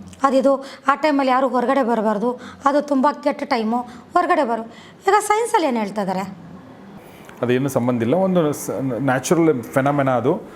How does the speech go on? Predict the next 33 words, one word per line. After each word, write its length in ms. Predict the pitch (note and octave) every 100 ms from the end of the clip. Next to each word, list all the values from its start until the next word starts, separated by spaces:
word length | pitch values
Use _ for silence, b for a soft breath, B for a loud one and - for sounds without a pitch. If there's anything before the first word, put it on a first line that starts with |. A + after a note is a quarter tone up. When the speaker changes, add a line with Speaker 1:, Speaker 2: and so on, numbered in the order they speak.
| B B
Speaker 2:
ಹೊರಗಡೆ 220 | A#2 C3+
ಬಂದರೂ 260 | C3 C3 C#3
ಏನೂ 220 | B2+ B2
ಆಗಲ್ಲ. 240 | A2 B2 G#3+
ಕಣ್ಣು 640 | - - G3 A3+ F3 -
ನೇರವಾಗಿ 640 | C#3+ D3+ G3 F#3+ E3+ F3+
ದ-, 120 | D#3 D3
ಸೂರ್ಯನ 320 | D3+ D3+ D3+
ನೋಡಬೇಡಿ, 640 | C3+ C#3 A#2 C#3 F3+ B B B B
ಅದು 420 | B2+ D#3+ A#3 G3+ D#3+ G#2+
ಎಫೆಕ್ಟ್ 280 | C3+ D#3+ -
ಆಗುತ್ತೆ. 280 | B2+ A#2+ D3
ಅದು 140 | C#3
ನೇರವಾಗಿ 420 | C3+ D#3 F3+ F3+ E3+
ನೀವು 140 | E3+
ಯಾವಾಗಲೂ 380 | C3 B2+ F3+ G#3
ನೋಡಬಾರ್ದು 420 | D#3 A2+ G#2+ F#2+ - -
ಗ್ರಹಣ 240 | A2 A#2+ B2+
ಆದಾಗೆಲ್ಲ, 420 | G#2+ G#2 G#2+ C#3
ನಾವು 140 | B2+
ಮಾತನ್ನು 300 | G#2+ G#2 E3
ಸೈನ್ಸ್ 300 | - G#2 F#2+
ಹೇಳುತ್ತೆ. 280 | E2+ D#2+ C4+
Speaker 1:
ಅಂದ್ರೆ 220 | C#4+ G4+
ಅವ್ರು 300 | F#4 D4+ F4+
ಏನು 120 | E4+
ಹೇಳ್ತಾ 260 | D4+ A#3+ B3
ಇದ್ದಾರೆ 220 | G3+ F#3+
ಅಂದ್ರೆ, 400 | F3+ G#3 G#4 - - - - - B B B B -
ಇದು 180 | F4 G4+
ಒಂದು 220 | F#4+ E4
ಕ್ರಿಯೆ. 320 | - C#4 D4+ G3+
Speaker 2:
ಹ್ಮ್. 540 | - - - A2+ G2+